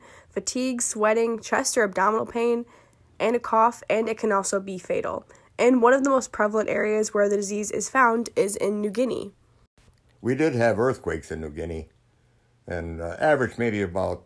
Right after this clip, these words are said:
Speaker 2: uh, little over one a month. And I remember one time we were, I was in, uh, in a building there, and, uh,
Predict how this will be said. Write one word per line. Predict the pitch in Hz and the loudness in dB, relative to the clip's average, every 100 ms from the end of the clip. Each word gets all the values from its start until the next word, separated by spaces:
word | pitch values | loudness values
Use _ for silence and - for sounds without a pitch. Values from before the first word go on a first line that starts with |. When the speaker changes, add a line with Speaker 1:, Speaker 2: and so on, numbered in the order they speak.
| _ | _
Speaker 2:
uh, | 82 76 73 - _ _ _ _ - | -6 -6 -10 -18 _ _ _ _ 0
little | 147 151 135 | 2 4 6
over | 127 107 98 | 4 4 0
one | 104 110 92 | 0 0 -2
a | |
month. | 82 85 78 - _ _ _ _ _ _ _ _ _ _ _ - | -4 -6 -6 -12 _ _ _ _ _ _ _ _ _ _ _ -10
And | 90 95 | -6 -2
I | |
remember | 117 139 123 101 | -2 0 0 0
one | 98 104 | 0 -2
time | 90 87 85 85 | -4 -6 -4 -6
we | 85 | -6
were, | 80 | -6
I | |
was | 87 85 | -8 -6
in, | 90 82 | -8 -6
uh, | 80 78 76 | -8 -10 -12
in | 98 92 | -10 -8
a | 80 | -8
building | 76 117 92 82 76 | 0 2 2 -4 -6
there, | 78 78 90 _ _ _ _ _ _ _ _ _ _ | -8 -8 -12 _ _ _ _ _ _ _ _ _ _
and, | 85 85 85 82 80 78 | -12 -10 -10 -12 -14 -12
uh, | 76 - - | -12 -12 -14